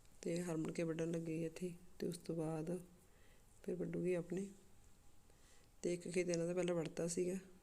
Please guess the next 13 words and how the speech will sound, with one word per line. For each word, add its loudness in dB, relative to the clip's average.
ਤੇ 0
ਦੋ 2
ਰਹਿੰਦੇ 2
ਨੇਗੇ, 2
ਤੇ -2
ਫਿਰ 2
ਉਸ 0
ਤੋਂ 0
ਬਾਅਦ 2
ਆਪਣੇ 0
ਲੱਗ 0
ਜੂਗੀ 2
ਵੱਢਣ। 2